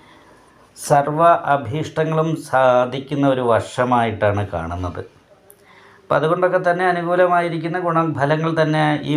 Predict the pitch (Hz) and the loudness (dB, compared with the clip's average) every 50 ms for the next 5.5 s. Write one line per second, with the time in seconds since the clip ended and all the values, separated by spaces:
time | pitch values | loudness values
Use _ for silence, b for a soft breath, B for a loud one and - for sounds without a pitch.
0 | 151 147 143 - 160 151 139 120 143 147 147 143 - 139 139 139 139 135 135 143 | 2 2 2 0 0 0 0 0 0 0 0 -2 0 0 2 4 4 2 2 2
1 | 143 143 139 127 123 117 107 123 135 139 131 - 139 135 135 131 120 117 - 127 | 0 -2 -2 -2 -4 -4 -4 -4 -6 -4 0 2 2 2 2 2 -2 -2 -2 -2
2 | 127 117 127 127 127 - - 127 113 110 117 110 120 117 117 113 117 123 113 104 | 0 0 0 -2 -2 -2 -6 -6 -6 -4 -2 0 0 0 0 0 -2 -2 0 2
3 | 101 104 107 107 117 117 123 - - b b b b b b b b b b - | 2 2 2 2 0 -2 -4 -8 -14 b b b b b b b b b b -6
4 | - - 123 131 135 143 143 139 143 143 143 139 151 156 160 160 151 139 110 107 | -2 0 2 4 4 2 2 2 2 4 4 6 6 6 6 6 4 2 0 -2
5 | 117 110 98 104 101 95 85 98 101 | -4 -4 -4 -4 -4 -4 -4 -6 -8